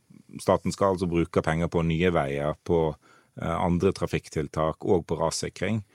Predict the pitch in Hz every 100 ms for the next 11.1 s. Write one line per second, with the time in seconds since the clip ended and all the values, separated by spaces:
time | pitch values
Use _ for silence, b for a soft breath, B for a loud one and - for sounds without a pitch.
0 | b b b - 85 82 80 82 80 82
1 | - 87 85 90 90 80 - - 78 78
2 | - 82 82 90 - 78 78 80 82 80
3 | 73 - - - 80 - 80 73 73 85
4 | - 80 - - 78 - 78 78 82 90
5 | 85 80 78 69 - b b - 120 98
6 | 82 82 - 90 - 90 92 85 - 80
7 | 82 80 80 87 - 80 76 87 80 76
8 | 76 - b b b b b - - 101
9 | 104 90 85 92 92 95 82 87 - 80
10 | - 78 - 85 95 92 87 92 - 90